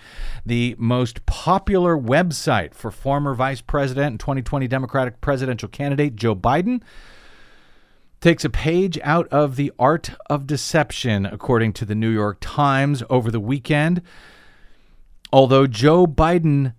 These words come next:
dot info appears to look like the former vice president's official campaign page at first glance,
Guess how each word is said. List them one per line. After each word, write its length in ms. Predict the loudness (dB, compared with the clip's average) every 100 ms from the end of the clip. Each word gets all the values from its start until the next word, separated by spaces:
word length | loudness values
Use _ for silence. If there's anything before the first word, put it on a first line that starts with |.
| -4
dot 400 | 2 2 2 -4 -12 -2
info 760 | 2 2 2 2 2 2 0 -4 -6 -6
appears 720 | -4 -4 0 2 4 2 0
to 160 | -2
look 340 | 0 2 0 0
like 320 | 0 2 0
the 80 | -6
former 420 | -2 0 2 2
vice 260 | 0 -2 -2
president's 500 | -2 0 0 -4 -4
official 480 | -4 -2 0 -2
campaign 560 | -2 -4 -2 -2 0 0
page 400 | 0 0 0 -2
at 100 | -4
first 300 | -2 -4 -2
glance, 460 | -2 0 -2 -4